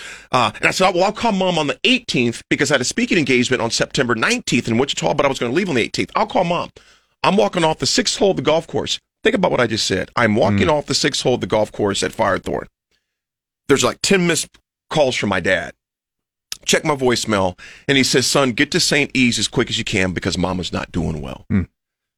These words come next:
Speaker 1: So I frantically try to reach my father back. I reach him back a few minutes later. He says, "Son, Mom went to be with Jesus. She's gone." I had the sixteenth to call her back and the seventeenth, more than the eighteenth.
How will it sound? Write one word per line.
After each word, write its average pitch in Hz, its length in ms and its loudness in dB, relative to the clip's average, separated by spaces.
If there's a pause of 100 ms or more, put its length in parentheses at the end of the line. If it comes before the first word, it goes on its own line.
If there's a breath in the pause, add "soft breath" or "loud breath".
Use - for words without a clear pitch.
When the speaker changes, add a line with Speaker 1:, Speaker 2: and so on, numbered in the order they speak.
(120)
Speaker 1:
So - 120 0
I - 20 -8
frantically 196 380 2
try 170 180 2
to 156 60 2
reach 151 120 0
my 127 60 0
father 127 300 0
back. 120 260 2
I - 40 -2
reach 143 240 2
him 127 80 0
back 123 220 2
a 110 40 -6
few 120 120 -8
minutes 110 200 -2
later. 110 140 2
He 110 80 0
says, 107 220 0
"Son, 110 180 2
Mom 107 180 2
went 107 100 -4
to - 80 -20
be 104 80 -2
with 92 160 -6
Jesus. 95 340 0
She's 87 240 -4
gone." 65 300 -8 (1300)
I 107 120 0
had 95 120 0
the 90 80 -2
sixteenth - 540 -2
to - 60 -8
call 139 200 -2
her 131 80 0
back - 260 -4 (100)
and 98 80 -6
the 95 40 -6
seventeenth, 104 720 -2
more 98 140 0
than 98 80 0
the 92 80 0
eighteenth. - 480 -6